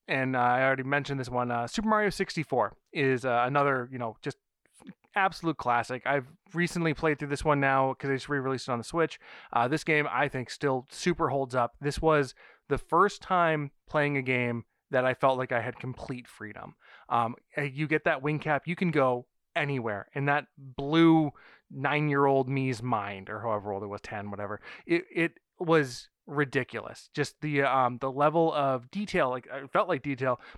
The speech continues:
just of these worlds that you could go anywhere within it at any point. And, um, the camera, I still contend that the camera is fantastic because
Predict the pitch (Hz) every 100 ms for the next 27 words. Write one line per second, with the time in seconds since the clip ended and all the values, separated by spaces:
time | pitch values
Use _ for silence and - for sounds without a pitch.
0 | - 151 170 147 160 135 139 135 175 160
1 | 135 139 143 143 143 139 143 131 - _
2 | - 165 175 160 160 143 139 123 113 123
3 | - 147 147 - 135 120 - 143 131 127
4 | - - - - 127 123 120 _ _ -
5 | 139 180 220 208 151 - 175 277 - 285
6 | - 180 170 143 135 165 180 170 135 -
7 | 143 127 - - 143 123 123 110 - -
8 | _ - - 151 151 147